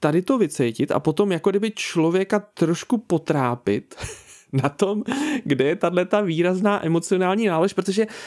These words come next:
většinou to je něco, co, eh, je pro člověka tak jako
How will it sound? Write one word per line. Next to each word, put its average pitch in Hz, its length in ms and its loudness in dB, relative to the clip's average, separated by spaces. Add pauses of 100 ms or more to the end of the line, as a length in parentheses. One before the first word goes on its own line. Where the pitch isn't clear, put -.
(140)
většinou 202 580 2
to 220 140 0
je 240 120 0
něco, 143 580 0
co, 160 400 0 (920)
eh, 57 100 -6
je 160 200 2
pro 175 160 -2
člověka 180 440 0
tak 170 360 -4
jako 185 460 0